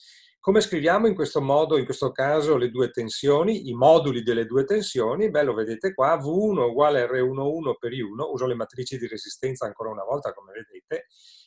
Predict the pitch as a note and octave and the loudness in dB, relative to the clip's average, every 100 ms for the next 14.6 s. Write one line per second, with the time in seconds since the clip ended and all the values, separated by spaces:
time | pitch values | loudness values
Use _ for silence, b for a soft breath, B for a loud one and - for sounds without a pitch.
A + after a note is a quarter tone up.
0 | b G3+ G#3 G3 D3+ G3+ - C3+ G#2+ - | b -2 0 2 4 2 2 -2 -2 -4
1 | B2+ D#3 G#3 A3 - F3+ D3 C3 - - | -2 0 0 -2 -2 -2 2 0 0 -2
2 | D#3+ D#3+ C3+ C#3+ C#3+ B2+ A#2+ A2+ C#3+ - | 0 2 4 2 0 -2 -4 -2 -2 0
3 | C3 G#3 C#3 G3+ G#3 - G3 D3 F#3+ C3+ | -2 -4 -4 -4 -4 -4 -4 0 0 2
4 | C3 - C#3 C#3+ F#2 D3 B2+ G#2+ - G#2 | 0 -2 -2 -2 -2 -4 -4 -6 -6 -8
5 | A2 - - - C#3+ C3 A2 F#2+ F2+ G#2 | -6 -10 -10 -10 -8 -10 -10 -10 -10 -12
6 | - F#2 - A#2+ D3 b b b b - | -14 -16 -12 -8 -8 b b b b -2
7 | F#3 - E3 D#3 D#3 A#3 A3 - - C3 | -2 -2 -6 -2 2 2 0 -10 -10 -8
8 | C3 C#3 C3 F3 D#3 A#2 A2 D3+ F#3+ B2+ | -2 -2 -2 -4 -4 -4 -6 -2 0 0
9 | A#2 C#3+ F3 D3 C3+ B2+ E3+ C#3+ B2+ B2+ | 0 0 -2 -4 -4 -4 -4 -6 -4 -4
10 | A#2 - G#2 - G#2 G2 G#2+ B2 C#3 F#3+ | -6 -8 -10 -8 -12 -10 -10 -8 0 4
11 | B2+ C3 C#3 C#3 B2+ C#3 D3 D3+ A#2 D#3 | 6 6 4 2 4 2 4 0 0 -2
12 | G3 A2+ G#2+ D#2 - - - - - - | -2 -6 -6 -8 -10 -14 -14 -16 -20 -20
13 | b b F3+ C#3+ F3+ D#3+ C#3 C3+ A#2+ G#2 | b b 0 0 0 -2 -4 -6 -6 -4
14 | C3+ E3+ G#2 F#2+ B2 G3 | -2 0 -2 -2 -4 -4